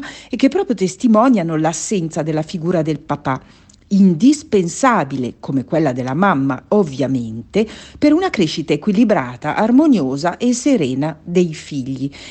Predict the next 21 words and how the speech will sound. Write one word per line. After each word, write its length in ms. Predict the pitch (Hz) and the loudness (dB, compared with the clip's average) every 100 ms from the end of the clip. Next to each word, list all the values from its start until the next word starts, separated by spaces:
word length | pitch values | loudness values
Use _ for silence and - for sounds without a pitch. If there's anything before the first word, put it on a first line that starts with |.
| - | -8
E 120 | - | -2
appunto 400 | 202 208 311 202 | -2 4 4 4
ce 160 | 147 165 | -2 -2
lo 100 | 202 | -2
spiega 320 | 247 190 180 | 0 -2 0
il 60 | 226 | 0
dottor 400 | 135 - 165 143 | -2 -4 -4 -2
Parenti, 540 | - 262 247 294 151 | 0 2 4 2 0
che 100 | - | -4
è 60 | 131 | -2
uno 200 | 131 139 | 0 -2
psicologo 840 | - - - - 226 254 160 123 | -4 -2 0 2 2 4 2 -2
con 200 | 120 - | -6 -6
un 80 | 123 | -6
curriculum 800 | 113 120 113 143 156 143 123 117 117 - - - | -6 -10 -6 -6 -2 -4 -2 -4 -6 -14 -20 -6
veramente 440 | 131 123 156 151 | -2 0 0 0
notevole, 680 | 135 143 - 202 139 127 131 | 0 0 2 2 2 -2 -2
eh, 880 | 120 123 120 117 117 113 110 113 107 | -4 -6 -6 -8 -8 -8 -8 -8 -10
esercita 600 | - 131 139 127 127 131 | -8 -4 -4 -6 -10 -8
a 40 | 131 | 0
Milano, 560 | 220 240 131 123 180 | 4 4 0 -4 -6